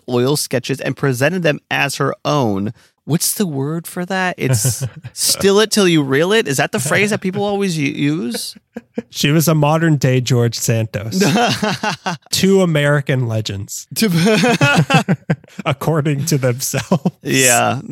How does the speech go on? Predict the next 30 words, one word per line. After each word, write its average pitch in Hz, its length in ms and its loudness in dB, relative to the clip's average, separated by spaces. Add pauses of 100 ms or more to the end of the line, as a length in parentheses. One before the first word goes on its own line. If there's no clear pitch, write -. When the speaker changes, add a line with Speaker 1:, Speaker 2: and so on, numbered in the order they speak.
Speaker 1:
Children 185 380 0
of 143 100 -2
America. 104 680 -4
Edith 226 260 0
was 220 140 -2
offered 147 280 0
the 139 100 0
job 120 260 0
of 113 100 -10
costume 123 380 -2
sketch - 360 -2
artist 107 280 0
working 117 300 -4
under 123 160 0
the 113 100 -2
talented 139 480 -2
Howard 117 500 -2
Greer 110 380 -2
f-, - 180 -10
of 110 240 -2
famous 113 380 -2
Players 110 440 -2
Lasky's, 110 600 -4
who 156 540 2
was 185 260 2
famous 127 340 -2
Player 113 240 -2
Lasky's 110 420 -4
chief 110 220 -4
designer, 107 380 -2